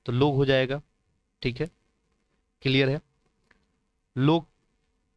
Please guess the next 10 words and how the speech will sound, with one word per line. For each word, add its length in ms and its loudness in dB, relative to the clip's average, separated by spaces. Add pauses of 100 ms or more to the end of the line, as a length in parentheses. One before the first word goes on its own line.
(280)
जो 160 0
क्या 220 0
है 60 0
आपका? 260 -2
तद्भव 380 0
शब्द 300 -2
है, 140 -2
और 200 0
इसका 220 0
अगर 180 0